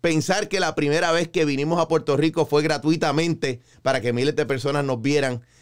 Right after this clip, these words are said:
y nos abuchearon y nos pidieron que nos bajáramos del escenario.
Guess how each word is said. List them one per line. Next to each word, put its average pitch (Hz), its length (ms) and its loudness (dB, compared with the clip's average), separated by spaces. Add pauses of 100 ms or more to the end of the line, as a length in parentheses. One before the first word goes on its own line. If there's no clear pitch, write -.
(160)
y 139 140 0
nos 135 180 0
abuchearon 143 800 0 (220)
y 139 120 -2
nos 139 100 2
pidieron 135 320 0
que 147 100 0
nos 131 120 0
bajáramos 120 520 0
del 120 160 2
escenario. 131 640 0